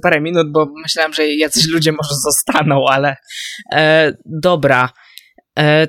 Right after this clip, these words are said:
tak, w każdym razie, no, jeżeli słuchaliście naszych innych poprzednich odcinków, na większości na miniaturkach jest Spider-Man lub w tytule jest Spider-Man, więc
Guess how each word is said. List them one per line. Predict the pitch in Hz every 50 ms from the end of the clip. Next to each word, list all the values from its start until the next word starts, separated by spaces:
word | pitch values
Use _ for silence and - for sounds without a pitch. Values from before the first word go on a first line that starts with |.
| - _
tak, | - 202 190 170 151 143 -
w | -
każdym | - - 175 165 170 180 175
razie, | 180 180 175 175 180 185 180 170 -
no, | 185 185 185 180
jeżeli | 180 156 175 170 170 - 180 180 180
słuchaliście | - - 190 202 190 185 180 - - - 185 180 165 151 165
naszych | 175 180 170 - 180 170 -
innych | 180 180 175 165 -
poprzednich | - 160 - - 165 165 156
odcinków, | 160 151 - 165 160 160 151 156 160
na | 160 156
większości | 147 156 151 147 - 165 160 - - 160
na | 156 151
miniaturkach | 151 151 156 156 151 - 165 156 - - 151 143 -
jest | 160 160 160 160 147 135 - - - - - - - - - - -
Spider-Man | - - 156 147 139 147 156 165 175 175 160 147 139 139
lub | 139 143 143 139 - - - _ _ -
w | - -
tytule | - 165 - 220 233 202 170 160
jest | 160 160 151 - - -
Spider-Man, | 170 165 165 165 165 165 170 170 156
więc | 151 156 156 151 - -